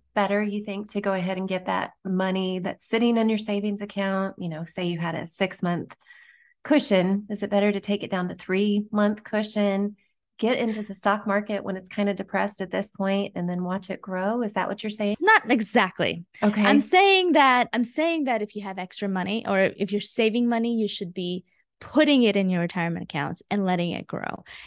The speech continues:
Speaker 2: and investing it. Yes. Now, when it comes to, okay, what's my,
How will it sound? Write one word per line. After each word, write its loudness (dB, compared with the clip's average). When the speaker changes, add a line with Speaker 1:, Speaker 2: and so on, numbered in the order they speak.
Speaker 2:
and 0
investing 2
it. -6
Yes. 2
Now, 6
when 4
it 2
comes -2
to, -2
okay, -2
what's 2
my, 2